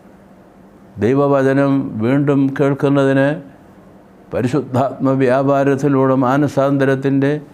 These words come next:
യഥാസ്ഥാനപ്പെടുന്നതിൻ്റെ പുത്തൻ അനുഭവത്തിലേക്ക് വരുന്നതിനായി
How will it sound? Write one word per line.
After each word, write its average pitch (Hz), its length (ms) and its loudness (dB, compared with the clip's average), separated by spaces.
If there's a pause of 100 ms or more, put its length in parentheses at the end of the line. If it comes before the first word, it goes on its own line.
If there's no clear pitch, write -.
(480)
യഥാസ്ഥാനപ്പെടുന്നതിൻ്റെ 135 1300 0
പുത്തൻ 120 380 -2
അനുഭവത്തിലേക്ക് 135 920 0
വരുന്നതിനായി 135 880 2